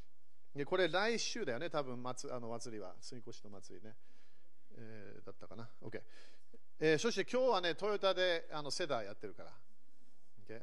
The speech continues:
だからジェイコブスいたんじゃないかな？いないよね。オッケー。えー、十二章ね。えー、みんな感謝ですか？オッケー。みんな信仰って面白いね。信仰は知識がないと活性化しないの。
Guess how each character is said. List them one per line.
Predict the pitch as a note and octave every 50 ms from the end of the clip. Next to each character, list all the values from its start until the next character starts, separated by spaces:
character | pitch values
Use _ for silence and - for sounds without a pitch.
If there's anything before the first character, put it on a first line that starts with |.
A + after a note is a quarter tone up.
| B2 A#2+ G#2+ - -
だ | A#2+
か | A2+ A2
ら | G#2 G2+
ジ | - - C#3
ェ | C#3+
イ | C3+
コ | - C3+
ブ | A#2+ A#2
ス | - - - - -
い | C3
た | - C#3
ん | B2+ A2+
じ | G#2+
ゃ | F#2
な | F2+
い | F2
か | F#2 G2+
な？ | C3 D#3+ E3 - - -
い | B2+ A#2+
な | B2 G#2
い | F2+
よ | F2 F2+
ね。 | A2+ B2 B2 -
オ | B2
ッ | G#2+
ケ | A2+
ー。 | - - - - - - - - - - - - -
え | C3 D#3 D#3+ D#3+ D#3 D3+ D3 D3 C#3
ー、 | B2+
十 | G#2 D3+ G#3 G#3+
二 | G3 G3 -
章 | - A#2 G2+ A2+
ね。 | D3 F3 F#3+ - - - - - - - - - - - - - - - - - - - - - - - - -
え | C3+ B2 A#2+ A#2 A2+ A2+ A2+ G#2+ A2
ー、 | B2
み | E3
ん | D#3
な | -
感 | - G#3 G#3+
謝 | G#3 G#3
で | G3
す | - -
か？ | G3 F#3+ G3 G3 G3 G3 F#3+ F#3 F#3 - - - - - - - - - - - -
オ | C3
ッ | C3
ケ | D3+ B2
ー。 | G2 - - - - - - - - - - -
み | G#3+ B3+
ん |
な | B3+ F3+
信 | - - - B3 E4 F4
仰 | - G4+ G#4 G4
っ |
て | - G3+
面 | F#3 F#3+ G3
白 | G3 G3+ E3+
い | C#3+
ね。 | C3+ C3+
信 | - - - G#3+ A#3 A#3+ G3+
仰 | - A3+ A3 G3
は | D#3 C3+
知 | - - G3+
識 | F#3+ - - G#3 F#3
が | F#3 F#3
な | F#3 F#3+ F#3
い | D3+
と | C3+ A#2
活 | - C#3+ B2+ -
性 | D3+ C3+
化 | B2 G#2+
し | - A2+
な | A2+ F2
い |
の。 | E2+